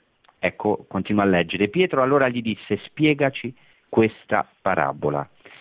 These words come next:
Questa frase di Pietro è meravigliosa, perché qui c'è anche l'umiltà di Pietro e dei discepoli che non capiscono e dicono:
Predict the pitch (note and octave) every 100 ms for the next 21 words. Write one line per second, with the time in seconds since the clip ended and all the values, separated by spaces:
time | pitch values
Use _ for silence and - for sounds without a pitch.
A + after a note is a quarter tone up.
0 | - - G#2 - G#2+ - B2+ B2 G2+ G2
1 | B2 B2 G#2 G2 F#2 F#2 F2+ F2+ D#2+ D#2
2 | E2 D#2+ F2 G2 F#2+ A#2 - F#2 F#2+ -
3 | G2 A2 G2+ F#2+ - A2 E2 - - -
4 | F#2+ G2 A2 G#2+ G2+ F#2+ F2 F2 G2 -
5 | - A#2+ G#2 F#2+ F2+ A2 B2 B2 B2 D3
6 | C#3 - A#2+ A#2 - G#2 F#2 F#2+ F2+ F2+
7 | F2+